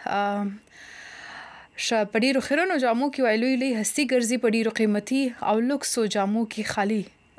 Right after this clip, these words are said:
سرونه ګرځي. نو هیڅکله د چا د جامو، موټر او غټ باډي نه متاثره نه سئ. سمه ده. سلام ته وعلیکم سلامونه. او، آ، ګل زمین صاحب وایي چې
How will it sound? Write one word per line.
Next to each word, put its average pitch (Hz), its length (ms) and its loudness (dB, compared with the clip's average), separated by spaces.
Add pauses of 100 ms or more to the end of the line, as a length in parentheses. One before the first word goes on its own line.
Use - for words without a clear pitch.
سرونه 214 380 0
ګرځي. 175 320 -4 (480)
نو 220 80 4
هیڅکله 330 440 4
د 269 80 2
چا 277 180 0
د 240 80 2
جامو، 214 440 0 (400)
موټر 202 380 2
او 208 120 2
غټ 233 360 0
باډي 208 360 0
نه 220 200 2
متاثره 208 600 -2
نه 214 100 0
سئ. 170 200 -2 (640)
سمه 180 400 -2
ده. 214 160 -10 (720)
سلام 240 400 2
ته 240 100 0
وعلیکم 254 720 0
سلامونه. 269 460 -2 (640)
او، 220 480 0
آ، 220 220 2 (520)
ګل 233 320 2 (160)
زمین 240 600 -2 (380)
صاحب 240 320 4
وایي 254 180 2
چې - 160 -6